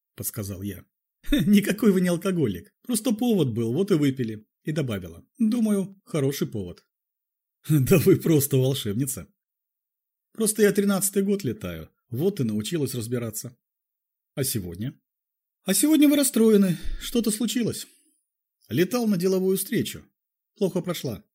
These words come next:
Не состоялась. Партнёр не явился». «Всё у вас будет хорошо», убеждённо сказала она. «Принести что-нибудь?» «Спасибо. Не надо». «А у меня к вам просьба».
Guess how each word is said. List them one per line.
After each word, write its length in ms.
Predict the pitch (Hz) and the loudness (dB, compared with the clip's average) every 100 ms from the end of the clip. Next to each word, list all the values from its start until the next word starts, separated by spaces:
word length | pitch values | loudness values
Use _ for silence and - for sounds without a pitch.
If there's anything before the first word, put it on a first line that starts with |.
| _ _ - | _ _ -4
Не 140 | 180 | -2
состоялась. 720 | 208 208 220 202 110 78 - - _ _ | 0 -2 -2 -2 -4 -8 -16 -20 _ _
Партнёр 360 | 151 175 247 131 | -8 -2 -2 0
не 140 | 104 | -2
явился». 460 | 107 107 95 - - _ _ _ _ _ _ _ _ _ _ - | -2 -4 -8 -10 -16 _ _ _ _ _ _ _ _ _ _ -8
«Всё 280 | - 180 240 | -2 2 2
у 80 | |
вас 160 | 190 220 | 2 0
будет 260 | 160 185 - | -2 -4 -4
хорошо», 500 | 143 131 - 85 _ _ _ _ | -4 -4 -8 -12 _ _ _ _
убеждённо 680 | - 98 101 92 143 147 135 | -10 -8 -8 -4 -2 -2 -6
сказала 420 | - 90 95 101 | -8 -12 -12 -12
она. 240 | 87 76 _ _ _ _ | -14 -18 _ _ _ _
«Принести 440 | 165 220 233 247 | 2 4 2 0
что-нибудь?» 540 | 226 156 110 - - - _ _ _ _ _ _ _ | -2 -2 -4 -4 -12 -20 _ _ _ _ _ _ _
«Спасибо. 580 | - 151 151 139 95 - _ - - - | -6 -2 0 -2 -4 -14 _ -20 -18 -10
Не 180 | 110 110 | -8 -8
надо». 320 | 90 - - _ _ _ _ _ - | -10 -12 -16 _ _ _ _ _ -8
«А 120 | 143 | 0
у 40 | 165 | 4
меня 240 | 160 151 | 4 2
к 60 | 220 | 2
вам 160 | 233 | 2
просьба». 340 | 226 170 165 | 2 0 -2